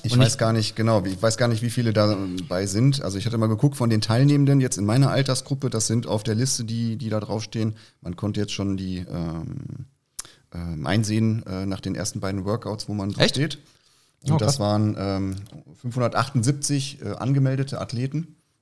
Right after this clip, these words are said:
Speaker 1: Danach ging es nicht weiter, waren viele Athleten dabei, die nicht gemeldet waren, aber dann nicht teilgenommen haben. Also wenn du deine Ergebnisse nicht abgegeben hast, dann bist du halt raus.
Speaker 2: Ah, okay.
Speaker 1: Und, ähm, ähm, ja, von den fünfhundertachtundsiebzig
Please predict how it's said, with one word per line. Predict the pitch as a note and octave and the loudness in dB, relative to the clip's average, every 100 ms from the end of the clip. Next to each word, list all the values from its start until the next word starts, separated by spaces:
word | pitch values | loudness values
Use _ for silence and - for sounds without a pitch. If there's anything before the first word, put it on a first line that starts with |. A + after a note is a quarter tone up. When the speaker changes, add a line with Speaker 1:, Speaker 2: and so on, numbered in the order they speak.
| - | -12
Speaker 1:
Danach | - G2+ | -8 -8
ging | G#2+ G#2+ G#2 | -4 -4 -4
es | - | -8
nicht | F#2+ | -8
weiter, | G2 G#2+ G#2 | -6 -6 -4
waren | G2+ | -6
viele | G2+ G2+ F#2 | -6 -6 -6
Athleten | - G2+ F#2+ | -6 -6 -6
dabei, | F#2 F#2 | -6 -6
die | G2+ | -4
nicht | G2 - | -6 -6
gemeldet | F#2 F2 A2 A2+ | -6 -2 -2 -2
waren, | F#2+ G2+ | -4 -4
aber | G2 | -4
dann | F#2+ | -6
nicht | F#2+ | -6
teilgenommen | - C3 B2 A#2+ A#2 | -4 -2 -2 -2 -2
haben. | A2+ A2+ | -4 -4
Also | G2+ G2+ | -6 -4
wenn | G2+ | -4
du | |
deine | F#2+ F#2 | -4 -4
Ergebnisse | F2+ A2 A#2+ G#2+ | -4 -6 -8 -6
nicht | G2+ - | -8 -8
abgegeben | G#2 A2 G#2+ G#2+ | -8 -6 -4 -4
hast, | G2+ - | -4 -6
dann | G2+ | -6
bist | G2+ | -6
du | - | -8
halt | F#2 - | -10 -6
raus. | B2+ E3+ - _ _ _ _ | -6 -6 -10 _ _ _ _
Speaker 2:
Ah, | F#3 | 2
okay. | D#3+ C3+ | 4 6
Speaker 1:
Und, | C3 A#2+ A2+ A2+ | 4 2 -2 -4
ähm, | A2+ A2 A2+ A2 A2 - _ _ _ _ _ _ _ _ _ _ - - _ _ - | -2 0 2 0 -2 -10 _ _ _ _ _ _ _ _ _ _ -20 -20 _ _ -6
ähm, | G2+ G2+ G2 G2 G2 F#2+ F#2+ F#2+ _ | -2 0 0 -2 -2 -4 -4 -8 _
ja, | C#3 B2+ - - _ _ _ _ _ _ _ _ _ _ _ _ | -2 -2 -2 -14 _ _ _ _ _ _ _ _ _ _ _ _
von | _ G2+ F#2+ | _ -6 -2
den | G2+ G2 | 0 -2
fünfhundertachtundsiebzig | - A#2+ A2 G2+ - A2+ - G2+ A2 - A2 G#2+ - | -2 -4 0 -2 -2 -6 -6 -6 -6 -6 -6 -6 -8